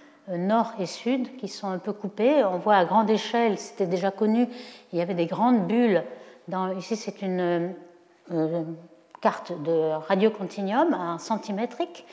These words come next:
Euh, on voit qu'il y a des grosses bulles, et sans doute ces grosses bulles sont dues à des, euh, flambées de formation d'étoiles, comme celle-ci, qui est à plus petite échelle,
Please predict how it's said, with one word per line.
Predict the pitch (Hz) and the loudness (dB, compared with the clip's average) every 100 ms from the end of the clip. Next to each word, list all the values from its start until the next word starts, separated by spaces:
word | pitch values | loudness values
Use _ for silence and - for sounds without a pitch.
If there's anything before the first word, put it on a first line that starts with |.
| - - - - - | -20 -20 -20 -20 -12
Euh, | 196 | -8
on | 196 | -4
voit | 170 247 | 2 2
qu'il | 254 | 2
y | |
a | 175 | 0
des | 165 | 0
grosses | 196 233 | 2 2
bulles, | 170 175 277 226 | 2 2 4 2
et | |
sans | - 214 | 0 2
doute | 208 269 | 4 4
ces | - | 2
grosses | 208 220 196 | 4 4 4
bulles | 190 247 | 2 0
sont | 247 208 | 0 -4
dues | 165 208 214 | 0 2 2
à | |
des, | 175 190 196 196 | 4 2 2 0
euh, | 165 | -4
flambées | - - 240 240 | -2 2 6 8
de | 220 | 6
formation | - 208 202 - 208 | 4 0 0 -4 -4
d'étoiles, | 185 - 165 196 320 - - - - | -4 -2 0 0 0 -6 -18 -20 -6
comme | - 208 | 0 0
celle-ci, | - 175 - 240 | 2 -2 -2 -8
qui | 247 | -4
est | 170 | -6
à | |
plus | 202 | -6
petite | 190 202 180 | -8 -6 -6
échelle, | - 190 | -6 -4